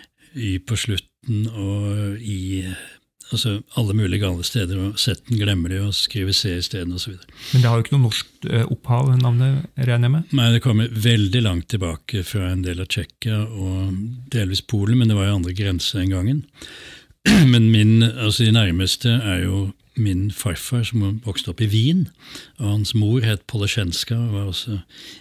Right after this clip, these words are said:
Speaker 1: wienerinne. Eh, men hun fikk ham med en mann som het Weber, så de ble ikke gift, så egentlig burde det hett Weber,
Speaker 2: Mhm.
Speaker 1: <laughs> for å si det sånn.
Speaker 2: Men det var ikke det vi skal snakke om i dag.
Speaker 1: Nei.
Speaker 2: Vi skal snakke om, eh, kosthold,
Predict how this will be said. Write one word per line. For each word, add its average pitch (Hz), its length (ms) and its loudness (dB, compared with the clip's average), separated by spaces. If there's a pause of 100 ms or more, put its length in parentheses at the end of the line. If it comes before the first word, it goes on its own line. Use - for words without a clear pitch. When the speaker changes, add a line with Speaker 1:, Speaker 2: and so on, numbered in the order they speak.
Speaker 1:
wienerinne. 123 840 4 (1200)
Eh, 107 380 4
men 113 720 2 (280)
hun 120 340 6
fikk 113 240 0
ham 107 320 2
med 101 220 0
en 98 120 0
mann 95 220 0
som 107 160 0
het 98 160 0
Weber, 107 560 0
så - 160 -4
de 104 160 0
ble 98 140 -2
ikke 110 160 -2
gift, - 260 -4
så 131 140 -2
egentlig 95 260 -4
burde 95 180 -2
det 92 80 -2
hett 92 220 -6
Weber, 90 320 -6 (380)
Speaker 2:
Mhm. 127 360 4
Speaker 1:
<laughs> - 60 -12
for 117 160 -6
å - 20 -2
si 107 140 -6
det 92 80 -10
sånn. - 160 -12 (1000)
Speaker 2:
Men 147 120 6
det 151 80 6
var 139 80 4
ikke 160 160 4
det 131 80 8
vi 131 80 8
skal 147 160 4
snakke - 180 4
om 135 60 6
i 135 60 8
dag. 165 100 6
Speaker 1:
Nei. 139 160 6
Speaker 2:
Vi 127 80 4
skal 143 180 4
snakke - 300 2
om, 123 220 8
eh, 135 240 6
kosthold, 147 720 0